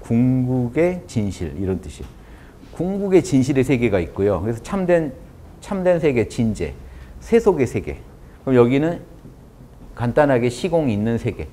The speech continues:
제가 늘 주장하는 시공, 이원성, 인과성이 다 있는 세계입니다. 여기는요, 그게 없는 세계. 진실의 세계. 진여의 세계를 말해요. 진여의 세계. 진제 그러면 진여의 세계라고 이해하시면 되겠어요.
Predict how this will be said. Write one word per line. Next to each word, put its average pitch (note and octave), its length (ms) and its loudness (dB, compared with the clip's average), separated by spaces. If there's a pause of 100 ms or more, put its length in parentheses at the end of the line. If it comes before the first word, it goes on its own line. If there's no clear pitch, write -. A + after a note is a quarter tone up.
(260)
제가 C#3 260 6
늘 C3+ 120 2
주장하는 A2+ 460 2
시공, E3+ 580 -2 (680)
이원성, D3+ 840 2 (240)
인과성이 C3 720 2
다 C3+ 140 -4
있는 A#2 300 2
세계입니다. F2+ 560 -6 (520)
여기는요, G#2 600 2
그게 G#2+ 240 0
없는 G2 260 0
세계. - 220 -14 (500)
진실의 C3+ 460 0
세계. - 240 -6 (480)
진여의 D3 420 2
세계를 G2 340 -2
말해요. C#2 360 -4
진여의 F2+ 400 -4
세계. - 260 -18 (800)
진제 C#3+ 400 2
그러면 G#2+ 400 2
진여의 C3+ 460 2
세계라고 A2 500 0
이해하시면 F#2 480 -2
되겠어요. E2 480 -10